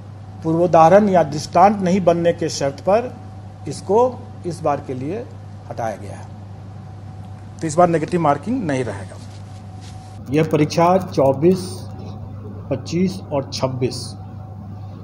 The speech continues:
अपने निर्धारित तिथि और कार्यक्रम के अनुसार आयोजित की जाएगी। इसमें किसी को कोई संशय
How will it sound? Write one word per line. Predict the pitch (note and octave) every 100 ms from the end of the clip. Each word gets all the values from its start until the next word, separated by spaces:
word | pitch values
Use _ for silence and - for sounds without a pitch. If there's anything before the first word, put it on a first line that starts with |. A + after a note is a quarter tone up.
| - - - - -
अपने | - D3 D3+
निर्धारित | D3+ C#3 B2+ D#3+ F3
तिथि | D#3 - F#3 G#3
और | D3
कार्यक्रम | C3+ C3 C3 D3+ D3+
के | C#3+
अनुसार | C3 B2 C#3 D#3+
आयोजित | B2+ A#2+ A#2 C3
की | - A2
जाएगी। | G2 F#2+ - - - - - - - - - - - - - - - - - - - - - - -
इसमें | C3 D#3+ D#3+
किसी | - - E3
को | D#3+
कोई | - D#3+ B3 - - - - - - - - - - - - - - - - -
संशय | - - C#3 C3+ F3 G3+ G#3+